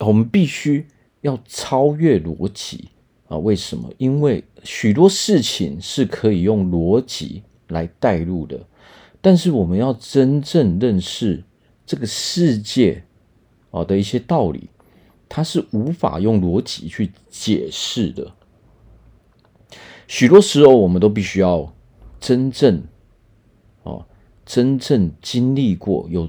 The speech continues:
有所经验之后，我们才能够真正有所认知。哦，当我们还没经历过的时候，我们还没遇过，哦，从事过那样的事情的时候，我们很难真正了解，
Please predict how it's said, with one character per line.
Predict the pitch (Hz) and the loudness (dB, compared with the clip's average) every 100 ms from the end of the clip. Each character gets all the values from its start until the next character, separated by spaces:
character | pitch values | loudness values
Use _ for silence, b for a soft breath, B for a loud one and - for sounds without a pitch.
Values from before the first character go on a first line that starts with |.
| - | -6
有 | - 101 156 | 0 2 2
所 | 190 - - | 0 -4 -6
经 | - - 131 147 160 | -8 -2 0 2 2
验 | 127 90 | 2 0
之 | - 101 98 | -4 -4 0
后， | 107 | 0
我 | 78 | 0
们 | 92 95 | -2 -4
才 | - 95 | -6 -2
能 | 110 131 | -2 -2
够 | 127 - | -6 -6
真 | - 131 143 143 | -2 0 0 0
正 | 147 104 | 0 0
有 | 71 90 | -2 -6
所 | 107 - 76 | -6 -10 -4
认 | 90 69 | -6 -6
知。 | - 73 64 _ b b b b b b b - | -12 -14 -14 _ b b b b b b b -10
哦， | 85 - | -8 -2
当 | 156 196 | 4 6
我 | 101 | 6
们 | 85 80 | 2 -2
还 | - 110 | -2 -2
没 | 143 87 | -2 -4
经 | - 113 123 | -4 -2 -2
历 | 135 | -2
过 | 95 127 | -2 -2
的 | 95 80 | -2 -6
时 | - - - 78 | -10 -12 -10 -8
候， | - 113 76 _ B B B - | -2 -2 -4 _ B B B -4
我 | |
们 | 90 | -4
还 | 101 | 0
没 | 160 107 - | -2 -2 -2
遇 | 139 | -2
过， | 107 139 92 - _ _ _ | 0 0 0 -2 _ _ _
哦， | - 67 87 - | -14 -12 -14 -18
从 | - 90 90 147 | -4 -2 0 -4
事 | - 202 120 | -2 0 2
过 | 143 | 2
那 | 117 139 | 2 0
样 | 127 | -4
的 | 87 | -6
事 | - - 117 | -8 -4 -4
情 | - 65 | -4 -10
的 | 71 | -12
时 | - 82 | -8 -6
候， | 85 82 - B B B B | -4 -4 -6 B B B B
我 | 110 | 2
们 | 127 | 2
很 | - 113 90 | 0 0 0
难 | 80 78 113 | 0 -2 -4
真 | - 151 | 0 0
正 | 160 165 110 | 2 0 2
了 | 90 85 104 | 2 0 -2
解， | - 87 - | -4 -6 -6